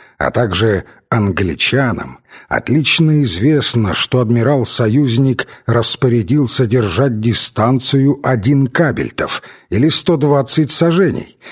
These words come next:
и что всем надлежит идти в линейном строю, в затылок друг другу, как лесные гномы.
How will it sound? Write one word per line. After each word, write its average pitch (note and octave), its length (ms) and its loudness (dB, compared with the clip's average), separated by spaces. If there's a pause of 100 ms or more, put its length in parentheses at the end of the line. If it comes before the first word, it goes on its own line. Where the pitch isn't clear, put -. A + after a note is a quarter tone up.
и A2+ 60 2
что D3 300 0
всем C3+ 600 0
надлежит C#3 520 2
идти C3 460 0
в B2 60 2
линейном C3+ 580 2
строю, C#3+ 680 0 (200)
в - 140 -6
затылок C3+ 520 2
друг G#2+ 320 -2
другу, C3+ 640 0 (240)
как C#3 260 0
лесные C3 540 2
гномы. A2+ 640 0